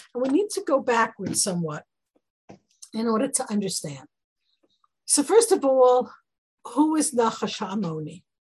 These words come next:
And it appears that Nachash, which means a snake, is a generic term for the kings of Ammon. And although we do find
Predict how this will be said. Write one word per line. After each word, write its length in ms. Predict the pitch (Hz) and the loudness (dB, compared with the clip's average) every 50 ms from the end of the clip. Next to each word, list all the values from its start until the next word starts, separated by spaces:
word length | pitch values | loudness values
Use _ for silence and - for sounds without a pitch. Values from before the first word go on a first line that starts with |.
| _ - - _ _ _ _ - - _ - | _ -20 -20 _ _ _ _ -20 -18 _ -6
And 120 | 269 - | -4 -2
it 120 | 302 311 320 | -2 -2 -4
appears 680 | - - - - - 381 392 359 349 349 302 - - | -6 -12 -8 -2 0 0 0 0 0 -2 -4 -4 -4
that 220 | 311 269 277 262 | -6 -6 -4 -4
Nachash, 800 | 240 277 311 349 - - - 202 190 220 - - - - - - _ | -4 -4 -4 -4 -4 -6 -8 -6 -4 -6 -6 -6 -10 -16 -20 -20 _
which 260 | - 247 233 - - - | -10 -10 -10 -8 -8 -8
means 260 | 208 202 196 185 202 | -8 -8 -8 -8 -8
a 60 | 180 | -8
snake, 680 | - - - - - 147 135 147 202 247 254 - - _ _ _ _ _ _ _ _ _ _ _ _ _ _ _ _ _ _ _ _ _ - - _ _ _ _ _ _ _ _ _ _ - | -8 -8 -10 -10 -14 -14 -12 -12 -14 -14 -14 -18 -20 _ _ _ _ _ _ _ _ _ _ _ _ _ _ _ _ _ _ _ _ _ -20 -20 _ _ _ _ _ _ _ _ _ _ 6
is 380 | 254 247 247 247 240 233 247 | 8 10 10 10 8 6 4
a 100 | 262 233 | 2 0
generic 680 | 226 - - 247 254 254 294 294 294 285 285 277 285 - - - | 0 2 2 0 2 2 2 2 4 4 2 2 0 -4 -12 -8
term 300 | - 285 277 269 254 233 | -4 -2 -2 -2 -2 -4
for 80 | 233 240 | -6 -10
the 160 | 226 233 233 | -10 -10 -10
kings 360 | - - - 262 254 254 - | -10 -8 -8 -6 -6 -6 -6
of 100 | 240 196 202 | -6 -6 -6
Ammon. 560 | 202 180 180 175 170 165 170 202 254 330 330 - _ _ _ _ _ _ _ _ _ _ _ _ _ - | -8 -8 -6 -6 -6 -6 -6 -6 -6 -8 -8 -12 _ _ _ _ _ _ _ _ _ _ _ _ _ -12
And 440 | 220 220 214 214 208 208 208 190 226 | -10 -8 -6 -4 -4 -4 -4 -4 -4
although 260 | 214 214 208 240 233 | -4 0 2 2 2
we 100 | 254 240 | 0 0
do 140 | 208 302 311 | -2 -2 -2
find 480 | - - - 277 240 226 226 233 - | -2 -4 -6 -4 -4 -2 -2 -4 -4